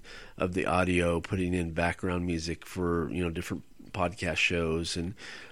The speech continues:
and just putting it all together, uploading it to online, making the pages and the X T M L and, or X M L rather, and, and all that shit. Plus, you know, I still, I'm working on the Yotnum film, which I'll get into that in just a second.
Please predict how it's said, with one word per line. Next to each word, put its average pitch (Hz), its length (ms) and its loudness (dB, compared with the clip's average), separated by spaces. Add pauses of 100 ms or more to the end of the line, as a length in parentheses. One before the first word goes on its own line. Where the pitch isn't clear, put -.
(140)
and 90 500 2
just - 240 -4
putting 98 220 0
it 92 80 2
all 90 100 8
together, 90 460 4
uploading 87 540 0
it 87 120 0
to - 180 -6
online, 85 720 0
making 82 300 0
the 87 80 0
pages 85 960 0
and 78 220 -6
the 73 180 -6
X - 340 -4
T - 200 -2
M 85 160 0
L 82 400 0
and, 78 160 -4 (580)
or 92 140 4
X 82 260 2
M 87 120 0
L 80 200 0
rather, 80 320 0
and, 85 380 -2
and 101 280 -4
all 104 180 2
that 101 200 2
shit. - 380 2
Plus, - 500 2
you 127 140 0
know, 110 180 8
I 107 60 4
still, 107 480 4 (420)
I'm 107 180 6
working 104 380 4
on 98 220 2
the 95 340 2
Yotnum 95 460 2
film, 92 400 2
which 95 200 0
I'll 90 100 0
get 107 120 2
into 123 220 2
that 117 160 2
in 82 60 -6
just 87 220 -4
a 80 40 -8
second. 82 340 -4